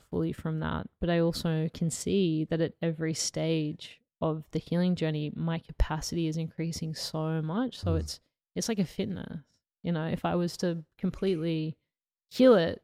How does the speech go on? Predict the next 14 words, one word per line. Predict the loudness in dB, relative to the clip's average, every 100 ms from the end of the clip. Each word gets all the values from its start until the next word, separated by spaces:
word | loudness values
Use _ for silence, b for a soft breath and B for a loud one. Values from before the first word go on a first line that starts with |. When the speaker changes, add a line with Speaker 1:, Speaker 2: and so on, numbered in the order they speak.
| 2
Speaker 1:
you | 2
know, |
and | 2 2 2
then | 2
go | 2 2
through | 2 0
that | -2 -2
transformation | -2 -2 -2 0 0 0
overnight, | 0 0 0 0 -2 -4
that's | -6 -4
a | -4
huge, | -4 0 2 2 0 -2
you | 2
know, | 2 2